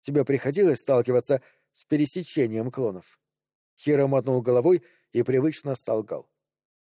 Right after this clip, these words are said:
«Моя лаборатория была до того этичной, что становилось скучно.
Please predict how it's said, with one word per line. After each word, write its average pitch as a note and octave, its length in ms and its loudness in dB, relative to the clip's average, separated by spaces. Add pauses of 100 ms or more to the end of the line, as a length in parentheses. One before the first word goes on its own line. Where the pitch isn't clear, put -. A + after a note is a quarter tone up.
(100)
«Моя G3 320 4
лаборатория E3 680 4
была D3 300 4
до D3 140 2
того D3+ 360 4
этичной, A#2+ 680 -6
что E3+ 260 0
становилось D#3+ 600 4
скучно. - 480 -14